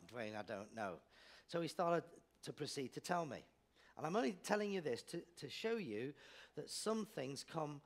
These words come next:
later on, okay? He said, "You prophesied, I got a business, and this guy has this amazing business of these,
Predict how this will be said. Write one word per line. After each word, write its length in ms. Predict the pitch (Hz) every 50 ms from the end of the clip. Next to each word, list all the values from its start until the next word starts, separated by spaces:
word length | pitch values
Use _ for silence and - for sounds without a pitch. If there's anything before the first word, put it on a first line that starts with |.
| - - _ -
later 420 | 139 147 156 156 156 - 160 151
on, 220 | 151 147 131 90 73 - - - - 98
okay? 360 | 98 - - 123 131 170 190 - - - - - - - - - - - - - - -
He 100 | 175 175
said, 260 | 160 - 185 160 151
"You 120 | 214 254
prophesied, 580 | - - - 170 165 - 214 180 - 156 147 135
I 40 | 151
got 200 | 147 202 226 226
a 60 | 220
business, 460 | 175 175 156 131 - 143 151 143 -
and 100 | 180 180 208
this 140 | 233 226
guy 260 | - - 190 170 160 160
has 140 | 156 143
this 280 | - 170 160 135 - - - -
amazing 580 | 147 151 170 196 226 233 226 190 - 202 190
business 440 | 165 165 180 156 - 175 170 147 -
of 120 | 165 127
these, 300 | 113 156 156 143 127 -